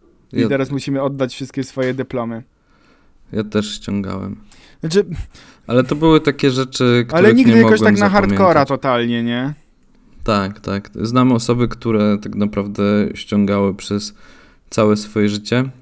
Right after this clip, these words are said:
Speaker 2: Wydaje mi się, że źle na tym nie wyszły.
Speaker 1: No tak,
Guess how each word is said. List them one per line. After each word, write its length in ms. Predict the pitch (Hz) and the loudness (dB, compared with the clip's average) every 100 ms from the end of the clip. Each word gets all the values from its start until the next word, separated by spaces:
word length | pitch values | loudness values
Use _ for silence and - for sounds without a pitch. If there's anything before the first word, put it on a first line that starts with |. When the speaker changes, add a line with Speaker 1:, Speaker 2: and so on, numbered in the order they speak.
| - | -6
Speaker 2:
Wydaje 300 | 101 117 120 | 0 4 6
mi 120 | 117 | 4
się, 320 | 120 113 113 | 2 0 0
że 840 | 110 107 104 107 107 107 104 104 107 | 0 -2 0 2 4 4 4 4 4
źle 220 | 104 113 | 2 0
na 140 | 110 107 | 0 0
tym 200 | 110 110 | 0 0
nie 100 | 104 | 0
wyszły. 380 | 98 - - 104 - - _ _ _ _ _ - - - | -2 -6 -8 -8 -10 -20 _ _ _ _ _ -20 -20 -18
Speaker 1:
No 260 | 170 156 190 | -6 0 2
tak, 420 | 240 143 117 - | 6 6 4 -2